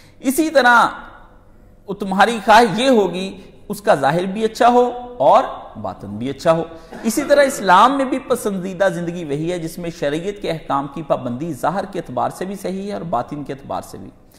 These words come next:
जिस शख्स की जाहिरी अतात दुरुस्त है मगर बातिन में अतात की रूह नहीं है, उसके अमल की मिसाल ऐसी है जैसे कोई खूब, आदमी खूबसूरत तो हो मगर मुर्दा हो। हम्म? और जिस शख्स के अमाल में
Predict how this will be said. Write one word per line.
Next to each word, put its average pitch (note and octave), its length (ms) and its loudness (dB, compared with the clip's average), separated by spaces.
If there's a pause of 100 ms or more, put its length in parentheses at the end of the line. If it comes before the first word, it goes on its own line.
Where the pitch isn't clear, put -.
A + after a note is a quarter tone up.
(340)
जिस C#4+ 300 -4
शख्स - 220 0
की C4+ 160 -4
जाहिरी A3 420 2
अतात G3 300 4
दुरुस्त A3 360 0
है - 560 4
मगर F#3 280 0
बातिन G#3+ 440 4
में A#3+ 180 -2
अतात F3+ 420 2
की G3 100 -4
रूह C4+ 200 0
नहीं A3 260 4
है, G3 380 0 (220)
उसके A#3+ 260 0
अमल G3+ 340 0
की G#3+ 160 -6
मिसाल E3+ 460 2
ऐसी D#3 240 0
है F3+ 140 -4
जैसे E3+ 280 -4
कोई F3+ 160 -6
खूब, G3 500 -10
आदमी D#3+ 360 0
खूबसूरत G3+ 640 -8
तो D#3+ 60 -6
हो D3+ 180 -8
मगर D3 260 -10
मुर्दा A#2 340 -6
हो। D3+ 220 -10 (960)
हम्म? A3+ 220 0 (480)
और G#3 180 10
जिस D4 200 -4
शख्स - 240 0
के B3+ 120 -2
अमाल G3 360 4
में A#3+ 140 -2